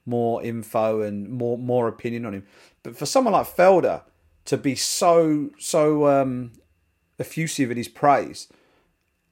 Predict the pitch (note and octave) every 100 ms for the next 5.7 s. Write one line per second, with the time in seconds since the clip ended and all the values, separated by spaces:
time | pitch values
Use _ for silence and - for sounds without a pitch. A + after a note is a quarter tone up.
0 | _ D3 D3 D#3+ - - D#3 - C#3+ C3+
1 | A2+ - _ - C3+ B2 A#2+ C#3 A#2+ -
2 | G2+ - _ _ - A2 G#2 A2 - A2
3 | G#2+ G#2 - A2+ G#2+ - _ _ _ _
4 | _ C3+ D#3 D#3+ D3 E3 D3+ C3 - A#2
5 | - B2 G#2+ A#2 A#2 A2+ G#2+